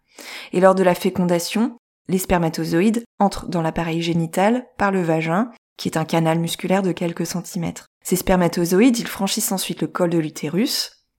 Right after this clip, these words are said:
puis ils traversent l'utérus, qui est en fait une poche triangulaire à laquelle sont attachées les trompes de Fallope. Il y en a une de chaque côté. Ils suivent alors l'une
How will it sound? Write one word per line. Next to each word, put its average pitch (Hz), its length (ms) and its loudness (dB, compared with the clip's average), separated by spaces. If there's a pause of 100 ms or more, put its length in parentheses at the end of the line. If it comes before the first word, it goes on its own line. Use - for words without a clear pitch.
puis - 140 0
ils 240 80 4
traversent 196 360 0
l'utérus, 180 480 0
qui 190 100 -4
est 170 100 -4
en 170 60 -4
fait 214 300 -2
une 160 160 0
poche 196 220 0
triangulaire 180 760 0
à 185 80 -4
laquelle 180 280 2
sont - 220 -4
attachées 165 440 2
les 190 180 0
trompes - 360 -4 (140)
de 190 100 2
Fallope. - 400 -2 (160)
Il 175 100 -6
y 170 60 -2
en 160 60 -4
a 160 40 -2
une 180 140 2
de 196 80 2
chaque 175 240 -6
côté. - 400 -8 (540)
Ils 196 140 4
suivent 214 260 4
alors 175 460 6 (240)
l'une 214 360 4